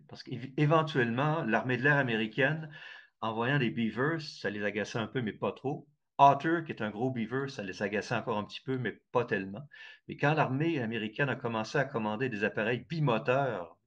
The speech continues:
Caribou, ça les a suprêmement agacés. Donc, quand l'armée américaine a voulu commander le Buffalo, pendant, au milieu des années soixante, ils ont décidé, la, enfin, l'armée de l'air américaine a décidé de mettre un holà.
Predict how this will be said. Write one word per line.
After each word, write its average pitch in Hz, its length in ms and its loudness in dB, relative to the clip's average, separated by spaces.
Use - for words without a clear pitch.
Caribou, 110 540 -2
ça - 160 -6
les 107 180 -4
a 117 60 0
suprêmement 139 720 -4
agacés. 110 480 -2
Donc, 95 200 -6
quand 160 120 6
l'armée 151 220 4
américaine 147 480 2
a 120 40 2
voulu 131 260 -2
commander 117 500 0
le 110 120 -2
Buffalo, 123 680 0
pendant, 98 240 -6
au - 100 -14
milieu 113 180 -6
des 107 140 -2
années 101 140 -4
soixante, 113 500 -4
ils 107 220 -4
ont 107 100 0
décidé, 135 680 -2
la, - 100 -10
enfin, - 340 -12
l'armée 92 180 -8
de 98 60 -6
l'air 101 120 -2
américaine 98 560 -6
a 104 80 -4
décidé 110 380 -2
de 113 80 2
mettre 123 260 2
un 104 240 -2
holà. 113 540 2